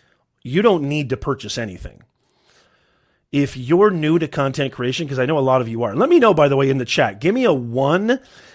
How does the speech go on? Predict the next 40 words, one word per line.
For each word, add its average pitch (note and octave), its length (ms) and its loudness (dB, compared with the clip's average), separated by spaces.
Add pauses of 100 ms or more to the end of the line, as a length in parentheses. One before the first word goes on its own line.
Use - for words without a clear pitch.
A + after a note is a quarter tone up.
(120)
in E3+ 180 6
the D3 80 2
chat C3 640 2 (640)
if, D3 600 2
you D#3+ 140 2
know, C#3 380 2
you're C#3+ 180 -4
kinda G3 280 -2
new E3 240 0
to A3 100 -4
the G3+ 100 0
content G#3 380 -2
creation G3+ 380 -4
game, F#3 340 -2 (440)
you're D3 160 -2
new E3 400 2
to, F#3+ 480 0
um, B2 480 -2 (140)
creating D#3+ 680 -2 (160)
i-, - 40 -20
in A#2+ 540 -8
general. D3+ 760 -2 (300)
Give F#3+ 160 2
me C#4+ 100 2
a A3+ 80 6
one C#3+ 380 0
in D3 100 -2
the B2+ 80 -4
chat A2+ 520 -4
if C3 220 -6
you're C3+ 140 -4
kind E3+ 280 -6
of B2+ 140 -6
brand C3+ 380 -2
new C#3 220 -2
and C#3 80 -6
you're A#2+ 100 -8
a A#2 40 -8
little D3+ 360 -2
bit, C3+ 400 -6